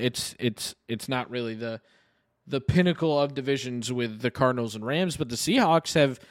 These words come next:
made the damn best out of their season so far at five and three.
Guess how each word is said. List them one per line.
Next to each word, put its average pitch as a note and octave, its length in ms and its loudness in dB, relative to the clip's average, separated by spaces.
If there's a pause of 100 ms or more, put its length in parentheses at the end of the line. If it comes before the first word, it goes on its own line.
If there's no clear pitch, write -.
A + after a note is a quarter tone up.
(320)
made D3+ 300 6
the D3 120 6
damn D3+ 480 2
best C3 260 -2
out C3 160 4
of B2 60 0
their A#2 140 0
season A#2+ 340 0
so A#2+ 220 0
far B2+ 240 4
at A2+ 160 -2
five C3+ 280 2
and A#2 140 -6
three. D3 400 -6